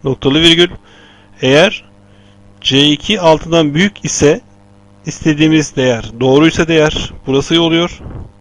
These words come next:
Eğer yanlışsa, yani C iki altıdan büyük değilse burası olur. Eğer fonksiyonunu bu şekilde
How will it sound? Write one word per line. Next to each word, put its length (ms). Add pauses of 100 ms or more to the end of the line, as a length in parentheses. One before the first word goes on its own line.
(120)
Eğer 300 (1000)
yanlışsa, 560
yani 360
C 220
iki 180
altıdan 460 (680)
büyük 300
değilse 520 (360)
burası 320
olur. 280 (760)
Eğer 240
fonksiyonunu 560
bu 60
şekilde 560